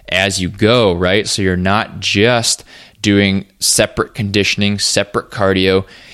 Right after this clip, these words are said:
You're including it in your workouts. So maybe this just means reducing your rest time by fifteen, twenty seconds. If you're used to resting for a minute and a half, reduce it down to a minute.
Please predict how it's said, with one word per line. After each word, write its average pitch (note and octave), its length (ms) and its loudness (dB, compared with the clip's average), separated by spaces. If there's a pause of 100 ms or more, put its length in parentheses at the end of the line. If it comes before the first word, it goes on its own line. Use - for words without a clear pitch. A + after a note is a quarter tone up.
You're A#2+ 140 2
including D#3 420 2
it E2+ 80 -4
in G2 80 -8
your A#2 100 4
workouts. A2+ 440 2
So - 180 0
maybe G#2+ 240 4
this G2+ 200 0
just G#2+ 220 0
means G#2 240 0
reducing G#2 440 0
your G2+ 120 2
rest G#2+ 280 0
time F#2 260 0
by F2+ 140 0
fifteen, F#2 680 -2 (280)
twenty F#2+ 260 -2
seconds. E2+ 540 -2 (380)
If - 60 -4
you're F#2+ 80 0
used G2+ 260 0
to F#2+ 80 0
resting G2+ 420 0
for F#2+ 140 -2
a F#2 40 0
minute G2+ 280 0
and - 80 -12
a F#2+ 40 -4
half, A2+ 480 -4
reduce G2+ 340 0
it G2+ 120 -2
down A2 220 2
to A2 80 2
a G2 60 0
minute. A#2 400 0